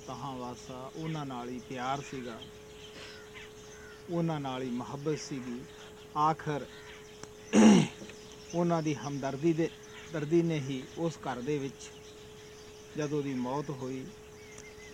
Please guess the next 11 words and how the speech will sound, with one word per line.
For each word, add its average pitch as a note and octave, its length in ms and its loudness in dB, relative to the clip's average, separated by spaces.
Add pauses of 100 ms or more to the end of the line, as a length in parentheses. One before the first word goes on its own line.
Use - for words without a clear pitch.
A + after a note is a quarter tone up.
(400)
ਉਹ D#3+ 80 2
ਬੈਲ C3+ 420 0
ਬਣਿਆ, C3+ 420 -2 (1800)
ਵੱਛਾ D3 340 0
ਬਣ C#3 200 -2
ਕੇ D3 120 -2
ਉਹਨਾਂ C#3+ 140 -2
ਦੇ C#3 100 -2
ਘਰੇ B2+ 240 -4
ਪੈਦਾ C3 420 -2
ਹੋਇਆ। B2+ 380 -2